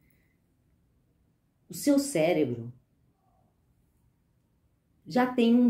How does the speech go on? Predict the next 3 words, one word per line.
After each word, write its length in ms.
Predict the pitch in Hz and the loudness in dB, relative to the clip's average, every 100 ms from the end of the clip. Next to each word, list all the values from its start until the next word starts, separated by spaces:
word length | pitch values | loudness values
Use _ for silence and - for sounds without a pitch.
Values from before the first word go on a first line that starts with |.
| 151 | 2
dano 460 | 180 208 220 190 | 4 6 4 2
aí 500 | 160 165 214 170 - _ _ _ _ - | -2 -2 -2 -2 -6 _ _ _ _ -12
catastrófico. 1000 | 247 294 - - 165 170 - - 135 | -8 -8 -10 -10 -8 -8 -12 -20 -18